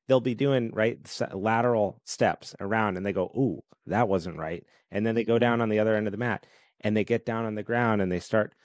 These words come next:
Speaker 1: rolling through different patterns and s-, and trying to pinpoint this thing. That's, like, you do it on accident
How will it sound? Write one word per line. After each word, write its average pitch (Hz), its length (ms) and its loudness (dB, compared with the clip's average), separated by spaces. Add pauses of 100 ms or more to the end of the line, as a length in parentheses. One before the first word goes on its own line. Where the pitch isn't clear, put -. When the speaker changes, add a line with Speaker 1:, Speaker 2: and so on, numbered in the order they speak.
(280)
Speaker 1:
rolling 113 540 2
through 117 220 -6
different 113 340 -6
patterns 107 560 0
and 85 80 -6
s-, - 160 -12
and 95 260 -8
trying 117 240 0
to 95 160 2 (160)
pinpoint 117 480 0
this 95 160 -6
thing. 160 160 -8 (340)
That's, - 520 -6 (800)
like, 113 220 0 (320)
you 127 240 0
do 165 240 6
it - 160 0 (440)
on 131 120 -10
accident 123 540 -6